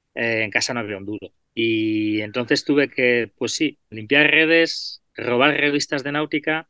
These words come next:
y a la que yo iba haciendo algún trabajillo por ahí, pues comprar libros. Cosa que yo a la gente que me quiere escuchar siempre digo lo mismo. Es muy importante comprar libros. Ahora ya digo, es importante comprar libros y escucharos, ¿no? A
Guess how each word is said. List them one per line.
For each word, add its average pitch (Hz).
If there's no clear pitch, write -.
y 117
a 117
la 113
que 113
yo 127
iba 139
haciendo 139
algún 127
trabajillo 139
por 135
ahí, 139
pues -
comprar 127
libros. 120
Cosa 156
que 135
yo 156
a 160
la 135
gente 147
que 151
me 143
quiere 143
escuchar 156
siempre 156
digo 139
lo 120
mismo. 120
Es -
muy 143
importante 110
comprar 92
libros. 98
Ahora 123
ya 151
digo, 127
es -
importante 147
comprar 131
libros 143
y 147
escucharos, 117
¿no? 113
A 92